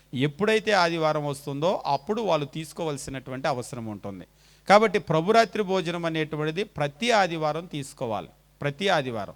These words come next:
ఆరాధన కూడా ప్రతి ఆదివారం చేస్తాము, అలాగనే ఇది ప్రభురాత్రి భోజనం కూడా ప్రతి ఆదివారం కూడా మనం చేయాలి, క్రమం తప్పకుండా చేయాలి. కాబట్టి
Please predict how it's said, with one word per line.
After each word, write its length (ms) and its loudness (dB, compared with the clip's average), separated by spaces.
ఆరాధన 420 6
కూడా 160 4
ప్రతి 280 0
ఆదివారం 480 4
చేస్తాము, 500 -2
అలాగనే 800 6
ఇది 140 0
ప్రభురాత్రి 680 4
భోజనం 420 0
కూడా 160 2
ప్రతి 420 0
ఆదివారం 480 4
కూడా 140 0
మనం 260 -2
చేయాలి, 280 -4
క్రమం 280 4
తప్పకుండా 500 0
చేయాలి. 300 -4
కాబట్టి 640 2